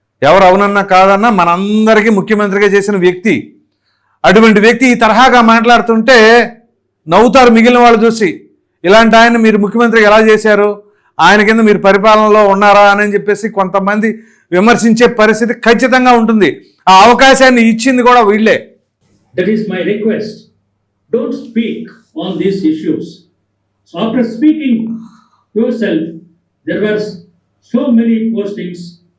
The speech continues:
Speaker 2: in the YouTube channel. You can see here, they are speaking like anything on Chandrababu Naidu. Never.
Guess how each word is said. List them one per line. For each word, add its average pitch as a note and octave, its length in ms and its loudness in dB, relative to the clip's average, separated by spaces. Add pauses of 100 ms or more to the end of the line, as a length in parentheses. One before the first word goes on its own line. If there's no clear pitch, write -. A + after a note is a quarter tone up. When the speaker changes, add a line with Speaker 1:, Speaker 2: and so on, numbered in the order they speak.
(140)
Speaker 2:
in E3+ 120 -6
the E3+ 400 -6 (140)
YouTube G#3 480 -6
channel. D#3+ 420 -10
You D3 100 -16
can D#3 160 -6
see F#3+ 280 -8
here, G3 360 -10 (1300)
they F3 120 -4
are F#3+ 120 -6
speaking G3 560 -8
like E3+ 200 -6
anything G3+ 500 -6
on D#3+ 180 -8
Chandrababu D3+ 560 -8
Naidu. B2 400 -20 (1600)
Never. D#3+ 500 -6